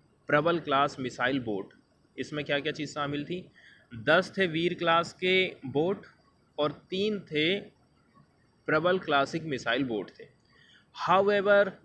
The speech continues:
the genesis of killers dates back to the year nineteen sixty-nine with the induction of O S A first class missile boat from east while U S S R to blos-, bolster the strength of Indian Navy।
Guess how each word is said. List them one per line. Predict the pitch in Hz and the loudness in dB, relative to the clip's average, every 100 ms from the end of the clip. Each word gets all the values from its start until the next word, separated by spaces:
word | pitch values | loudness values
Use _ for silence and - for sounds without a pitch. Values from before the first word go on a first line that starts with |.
| 123 | 0
the | 123 | 0
genesis | 120 170 185 208 185 | 2 0 0 -4 -4
of | 170 160 - | -4 -4 -6
killers | 165 175 185 156 131 | -2 2 0 -2 0
dates | 139 147 165 160 - _ 110 127 | 0 2 -4 -8 -16 _ -6 2
back | 156 165 - | 2 2 -4
to | 143 135 | -6 0
the | 151 160 160 - _ - | 2 2 0 -6 _ -4
year | 139 151 147 | 2 2 2
nineteen | 139 127 131 143 139 | 0 0 -2 -8 -8
sixty-nine | 127 - 151 151 165 170 - - _ | -12 -10 -4 -2 -2 -6 -14 -20 _
with | 123 156 180 | 0 2 4
the | 170 180 - - | 2 2 0 -2
induction | 156 160 165 - 180 151 | 0 0 0 -2 -2 0
of | 151 - - | -2 -6 -6
O | 165 165 | -4 0
S | 147 143 - - | 0 0 -2 -4
A | 147 151 147 - _ _ - | -4 -4 -8 -20 _ _ -2
first | 175 - | -2 -2
class | - 143 139 | 0 0 0
missile | 143 131 135 135 | -6 -4 -2 -2
boat | 127 131 131 - | -2 -4 -4 -8
from | 135 147 156 156 _ _ _ | -6 -4 -4 -8 _ _ _
east | 156 160 147 | -2 -2 -2
while | 143 143 135 | 0 2 0
U | 135 135 | 0 0
S | 131 | -2
S | 131 143 | -4 0
R | 143 147 | 0 0
to | - 131 117 131 | -4 -8 -8 -4
blos-, | 135 139 - | -2 -2 -6
bolster | 127 131 131 - 156 | -4 -2 -4 -4 -4
the | 139 131 - - _ - | -2 -4 -4 -16 _ -6
strength | - 147 143 147 - 135 | -4 -2 -2 -2 -4 -4
of | - - | -4 -10
Indian | 113 117 151 | -8 -6 -4
Navy। | 143 107 98 | -2 -4 -4